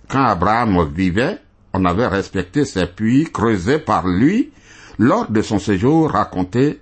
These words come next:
dans le chapitre vingt. Après sa mort, les Philistins ont manifesté pour la première fois l'hostilité qui créerait bien des problèmes plus tard, notamment à l'époque de David.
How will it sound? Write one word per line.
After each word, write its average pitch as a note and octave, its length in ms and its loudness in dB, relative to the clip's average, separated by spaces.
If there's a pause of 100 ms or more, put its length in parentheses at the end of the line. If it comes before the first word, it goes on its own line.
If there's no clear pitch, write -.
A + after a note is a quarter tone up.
dans F#2 120 -2
le F2+ 100 -2
chapitre - 420 -6
vingt. B1+ 240 -10 (1120)
Après F2 380 -2
sa D#2 200 -4
mort, F#3 600 -2 (380)
les E2 160 0
Philistins A2 640 0 (220)
ont F#2 140 2
manifesté C3+ 800 0
pour G2+ 180 -2
la E2 120 2
première D#3 420 -2
fois A#2+ 240 -4
l'hostilité A2+ 1040 0 (380)
qui F#2 240 -6 (140)
créerait B2+ 580 0 (380)
bien F#2+ 400 0
des F2 140 0
problèmes E2+ 360 -2
plus - 140 -10
tard, - 400 -4 (420)
notamment - 560 -2 (420)
à E2 120 -4
l'époque F2+ 320 -2
de F2 80 2
David. C#3+ 500 -2